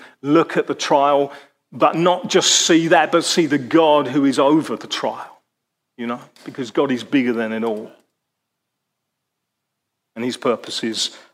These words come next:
are being worked out all the while. So, the Israelites are not having a good time. There's a new king upon the throne, and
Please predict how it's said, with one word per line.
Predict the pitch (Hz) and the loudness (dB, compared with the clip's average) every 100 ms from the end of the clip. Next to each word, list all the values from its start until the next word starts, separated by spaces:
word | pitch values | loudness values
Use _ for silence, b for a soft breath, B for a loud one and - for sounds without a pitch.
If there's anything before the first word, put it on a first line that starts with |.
| _ | _
are | 123 117 113 107 | 0 2 2 -2
being | 131 117 117 | -4 -2 0
worked | 113 110 107 - | 0 -2 -4 -10
out | 113 - - _ _ _ _ _ _ _ _ _ _ _ _ _ _ _ - | -10 -12 -16 _ _ _ _ _ _ _ _ _ _ _ _ _ _ _ -6
all | 120 110 | -4 -4
the | |
while. | 101 104 - - _ _ _ _ _ _ _ _ _ _ _ _ _ _ _ B B | -6 -8 -10 -18 _ _ _ _ _ _ _ _ _ _ _ _ _ _ _ B B
So, | - 160 127 - - _ _ _ _ _ _ _ _ _ _ _ _ _ _ | 2 2 2 -6 -20 _ _ _ _ _ _ _ _ _ _ _ _ _ _
the | 165 | 0
Israelites | 202 190 214 196 196 | 2 6 6 4 2
are | 190 | 2
not | 214 | 4
having | 170 170 165 | 2 2 0
a | |
good | - 175 | 0 -2
time. | - 151 - - - _ _ _ _ _ _ _ _ _ _ _ _ _ _ _ _ _ _ _ _ _ - | 0 -2 -2 -10 -18 _ _ _ _ _ _ _ _ _ _ _ _ _ _ _ _ _ _ _ _ _ -14
There's | 110 | -4
a | |
new | 123 127 | -2 -2
king | - 139 104 104 _ _ _ - | -2 -4 -6 -14 _ _ _ -8
upon | 110 | -6
the | 113 | -6
throne, | - 110 101 143 _ _ _ _ _ _ _ _ _ - | -6 -6 -6 -12 _ _ _ _ _ _ _ _ _ -10
and | 110 107 | -6 -8